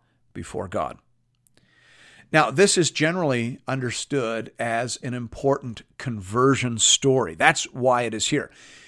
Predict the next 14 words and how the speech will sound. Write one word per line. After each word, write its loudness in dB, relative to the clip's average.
Jethro 6
was 2
the 0
high 0
priest -2
of 0
Midian. 6
Thus, 2
conversion 4
to 4
the 6
worship 0
of -4
Yahweh 2